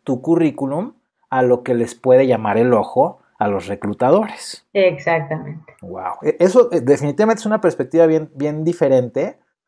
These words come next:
Speaker 1: porque yo creo que la gran mayoría de quienes buscamos trabajo es, haces el currículum l-, l-, con la mayor salsa que le puedes poner a los tacos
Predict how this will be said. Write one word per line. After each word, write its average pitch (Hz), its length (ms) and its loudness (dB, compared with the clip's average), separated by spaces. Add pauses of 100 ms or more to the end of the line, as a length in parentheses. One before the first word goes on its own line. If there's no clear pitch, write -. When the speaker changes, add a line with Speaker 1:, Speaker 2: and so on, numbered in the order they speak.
(160)
Speaker 1:
porque 143 560 0
yo 185 300 2
creo 180 280 4
que 185 120 2
la 127 120 0
gran 143 260 0
mayoría 147 440 2
de 135 140 0
quienes 110 360 -10
buscamos 131 540 -4
trabajo 123 720 -2 (280)
es, 151 340 0
haces 165 340 0
el 156 140 2
currículum 165 640 -2 (260)
l-, 123 220 -4
l-, 131 140 -10
con 131 260 0
la 127 100 0
mayor 131 360 4
salsa 160 420 2
que 135 120 -2
le 117 120 0
puedes 131 320 0
poner 113 300 -4
a 104 60 0
los - 180 -10
tacos 156 500 0